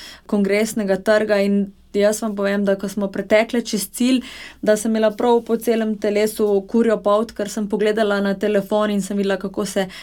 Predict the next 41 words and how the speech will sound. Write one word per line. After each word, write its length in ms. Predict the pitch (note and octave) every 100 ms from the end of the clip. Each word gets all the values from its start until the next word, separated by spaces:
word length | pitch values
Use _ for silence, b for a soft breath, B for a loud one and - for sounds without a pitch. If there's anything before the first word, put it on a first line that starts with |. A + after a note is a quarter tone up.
| B
Tina, 360 | - A#3+ B3 A3+
ki 100 | G#3+
je 100 | A3
bila 120 | G3 G3+
pravzaprav 520 | G3+ G#3+ G#3+ G#3+ G3+
v 80 | G3
bolnišnici, 540 | G3 G#3+ A3+ B3 A3+ G#3+
a 100 | F#3+
ne, 160 | F#3+ F#3+ F#3+
eh, 320 | G3 F#3+ F#3+
na 120 | F#3+
bolnišnični 800 | F#3+ F#3+ G3+ G3+ G#3+ F#3+ - F#3+
postelji, 560 | G3 G#3+ G#3+ A3 G#3+ G#3 B B B
smeji 640 | - - A3+ G#3+ A3 B3+ C4 - A3+
in 220 | A3+ G#3+
koliko 260 | G#3 A#3 A#3
je 60 | G3+
ganjena, 640 | G#3 G3+ G#3 A#3+ A#3+ G#3+
a 40 |
ne, 160 | A3 A3
in 80 | A3
s 80 | -
tem 140 | A3
sem 200 | G#3 G3+
bila 100 | G3
tudi 260 | G3 G3+ F#3
jaz 160 | E3+
ganjena. 460 | E3+ F3 E3+ E3+ - B B B B
Da 140 | - G3+
v 80 |
bistvu 500 | G3+ A#3 - A3 G3+ C#3+
z 200 | F#3 A3
neko 300 | A3+ A#3+ A#3
tako 420 | A3+ A3+ A#3 G#3+
drobno 560 | G3 A3 A3+ B3 B3+ A#3+
pozornostjo 800 | A3 G3+ G#3 G#3+ F#3+ F#3 G#3
nekomu 440 | G#3 G3+ G#3+ A3 A3+
toliko 240 | A#3+ A#3+
pomagaš, 580 | - A3 G#3 G3+ F#3 F#3
a 80 | F#3+
ne, 180 | G3